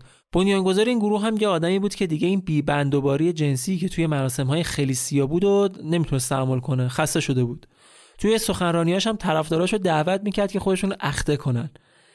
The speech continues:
اسم فرقه هم همین بود دیگه، اختگران.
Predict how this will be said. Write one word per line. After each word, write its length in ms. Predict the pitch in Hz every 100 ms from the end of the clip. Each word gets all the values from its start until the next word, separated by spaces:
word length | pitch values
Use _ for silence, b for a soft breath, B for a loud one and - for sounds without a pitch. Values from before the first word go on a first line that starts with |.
| b b
اسم 200 | - 214
فرقه 300 | 226 190 170
هم 100 | 175
همین 300 | 175 170 127
بود 140 | 120 123
دیگه، 240 | 127 123 -
اختگران. 680 | 143 - 135 127 127 123